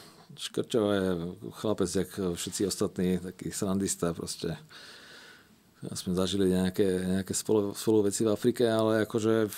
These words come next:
nemôžem povedať na nikoho, proste všetci sú tí chalani naozaj zlatí, proste, akože, my sme vždycky byli dobrá partia, nikdy to nebolo také, že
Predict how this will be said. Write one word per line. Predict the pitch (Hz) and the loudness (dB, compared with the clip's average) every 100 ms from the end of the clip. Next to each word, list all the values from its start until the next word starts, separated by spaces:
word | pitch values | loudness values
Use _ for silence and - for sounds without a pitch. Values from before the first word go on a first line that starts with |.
| - - - - - | -12 -12 -14 -14 -6
nemôžem | 101 117 107 | 0 2 2
povedať | 104 104 107 107 | 4 4 6 4
na | 107 | 4
nikoho, | 120 113 92 85 | 2 0 -2 -2
proste | 90 - | -2 -2
všetci | 104 113 151 | 0 0 0
sú | 101 | -2
tí | 85 - | -4 -6
chalani | 90 90 87 | -4 -2 0
naozaj | 90 87 87 | 0 0 -2
zlatí, | 82 92 - 78 | -2 -4 -4 -8
proste, | 87 - 92 82 | -6 -2 0 0
akože, | - 87 90 90 | -2 0 0 0
my | 92 92 | -2 -4
sme | - | 0
vždycky | 107 107 110 | 2 2 2
byli | 104 | 0
dobrá | 90 101 | 2 2
partia, | 104 92 92 147 151 151 | 2 -2 2 4 4 0
nikdy | 101 104 | 0 0
to | 104 104 | 2 2
nebolo | 98 95 | 4 2
také, | 92 104 | 2 2
že | 95 | 2